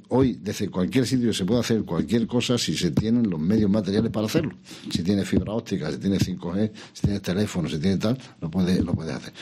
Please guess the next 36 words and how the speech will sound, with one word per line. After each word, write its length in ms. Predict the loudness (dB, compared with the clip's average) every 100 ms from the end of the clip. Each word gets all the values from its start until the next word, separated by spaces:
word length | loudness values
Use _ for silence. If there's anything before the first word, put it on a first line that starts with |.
| -8 -6
Por 120 | 0 2
lo 80 | 2
tanto, 180 | 0 -4
yo 240 | 2 4 4
no 140 | 2
sé, 260 | 2 -2 -2 -16 _ -20 -20 -18 -4 2
yo 180 | 4
no 80 | 4
sé. 240 | 2 -4 -6 -2
Sí 260 | 2 4 6
veo 400 | 6 6 2 -4 -18 -20 _ 0
que 240 | 2 2
algunas 480 | 0 0 2 4 2
encuestas 400 | 2 2 2 -2
que 80 | 0
se 120 | 0
publican 360 | 2 4 4
le 80 | 4
dan 100 | 2
mayoría. 400 | 2 4 2 2 -6 _ _ -20 _ _ _ -12 -8
Eh, 180 | -6 -4
unas 220 | 0 2
veces 240 | 2 2 2
absoluta 480 | 2 4 4 4
y 60 | 4
otras 180 | 4 2
veces 340 | 0 2 4 6
minoritaria. 640 | 6 4 2 4 4 2 -4 -18 -12
Si 160 | -4 0
le 80 | 2
dan 160 | 2
mayoría 340 | 2 4 4 2
será 200 | 2 2
porque 300 | 2 2 2
los 200 | 0 -2 -4
ciudadanos 440 | -2 2 2